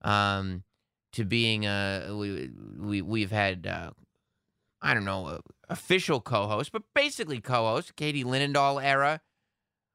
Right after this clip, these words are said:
We had, uh, you know, the first several years, it was an interview every single week. It wa-,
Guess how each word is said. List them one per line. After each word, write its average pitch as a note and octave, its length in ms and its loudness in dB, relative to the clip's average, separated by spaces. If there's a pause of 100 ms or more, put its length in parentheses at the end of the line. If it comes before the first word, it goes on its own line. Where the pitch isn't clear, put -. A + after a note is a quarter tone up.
(140)
We C3 140 2
had, B2 160 2
uh, A#2 220 2 (100)
you C#3+ 120 -8
know, B2 160 0
the C3+ 100 -6
first F3+ 300 -2
several D3 300 2
years, D#3 380 -2
it G#2+ 80 -6
was G#2 240 -8 (520)
an B2+ 140 2
interview C#3 480 2
every B2+ 240 0
single A2 400 -4
week. E3+ 380 -2
It D3 100 0
wa-, C#3 380 -4